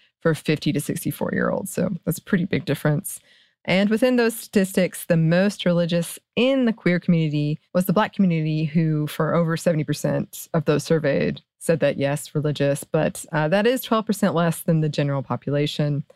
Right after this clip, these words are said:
Um, and we will get into that a bit more later, but yes, the numbers seem to be going down. Um, and as the current state of affairs have brought about the same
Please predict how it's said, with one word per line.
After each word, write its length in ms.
Um, 360
and 140
we 100
will 240
get 160
into 240
that 240
a 80
bit 240
more 180
later, 380
but 180
yes, 300
the 140
numbers 400
seem 340
to 80
be 140
going 420
down. 560
Um, 320
and 100
as 280
the 80
current 320
state 180
of 80
affairs 500
have 240
brought 240
about 260
the 60
same 520